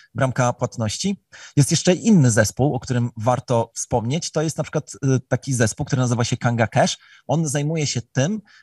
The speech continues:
żeby z każdego miejsca na świecie można było kupić i sprzedać kryptowalutę za pomocą przelewu bankowego albo szybkich płatności. Tak? Czyli już nie gotówka, a po prostu przelewy.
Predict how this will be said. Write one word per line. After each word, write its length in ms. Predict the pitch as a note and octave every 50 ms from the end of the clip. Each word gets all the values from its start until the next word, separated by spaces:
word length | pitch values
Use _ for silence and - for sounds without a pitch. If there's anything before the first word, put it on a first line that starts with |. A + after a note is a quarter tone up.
| _
żeby 500 | - G#2 A2+ C#3 B2+ B2+ D3 C#3+ C#3+ C#3 - _ -
z 120 | - - -
każdego 400 | - C#3+ B2+ C3 F#3 E3+ E3 D3
miejsca 400 | C#3+ D3 D3+ D3+ - - C#3+ C3
na 80 | B2+
świecie 320 | - - - D3 - - C3+
można 280 | C3+ C#3 A#2+ C3 C3
było 320 | A#2 A#2+ B2+ B2+ A#2+ - _ -
kupić 480 | - F3+ E3+ - - F3 - - - -
i 80 | - A#2+
sprzedać 760 | - - - - - D#3 D3 A#2+ B2 C3+ E3+ - - - -
kryptowalutę 600 | - - - - - B2 A2 B2+ D3 D#3 - D3+
za 100 | C3 C#3
pomocą 400 | - - C3 C#3 C#3 - C#3 B2+
przelewu 380 | - - - C3+ C3+ C#3 B2 C3
bankowego 520 | A2+ B2 A2+ - A2+ G#2+ C3 C3 B2 C3+
albo 180 | B2+ B2 A2+ A#2+
szybkich 400 | - - - - _ - A#2 -
płatności. 640 | - C3 - - - B2 A2 - - - - - _ _ _ -
Tak? 300 | B2+ C#3+ D3+ - - -
Czyli 200 | - C3 B2 C3
już 160 | C3 - D#3
nie 120 | F3 D#3+
gotówka, 520 | D3 D#3 - G3 F#3 - - E3+ E3 D#3 - - _ - - _ -
a 100 | - -
po 80 | C#3+
prostu 280 | - C#3 C#3 - - C3+
przelewy. 420 | - - D3 C3+ B2 G2+ G2 -